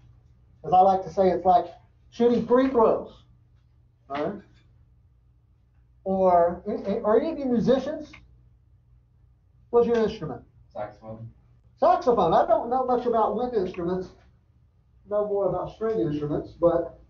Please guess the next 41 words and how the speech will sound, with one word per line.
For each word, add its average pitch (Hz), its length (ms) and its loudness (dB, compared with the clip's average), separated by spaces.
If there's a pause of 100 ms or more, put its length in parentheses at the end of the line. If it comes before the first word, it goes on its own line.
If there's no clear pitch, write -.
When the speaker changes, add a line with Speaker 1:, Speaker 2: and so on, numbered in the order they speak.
(200)
Speaker 1:
maybe 208 280 4
it's - 160 -2
true 202 220 4
with 196 100 -4
the 165 80 -10
saxophone 202 500 0
as 165 100 -6
well. 220 300 2 (540)
Uh, 185 160 4
when 214 240 -2
you 285 140 2
were, 247 400 4 (260)
did 220 160 -4
you 285 80 -4
get, 302 180 -2
did 226 140 -2
you 302 80 0
just 330 200 -2
pick 320 160 -4
it 311 80 4
up, 302 300 2 (220)
like, 233 180 2
on 254 120 2
your 233 140 0
own, 302 260 4
or 240 120 0
did 208 180 -2
you 208 100 -4
take 226 220 0
some 220 160 -2
lessons? - 460 2
Speaker 2:
I 101 60 -6
had 104 360 -6 (200)
classes. - 300 -10 (120)
Speaker 1:
And 214 120 0
did 240 120 2
you 269 60 2
have 294 140 2
to 285 60 -6
learn 285 240 0
scales? 277 680 2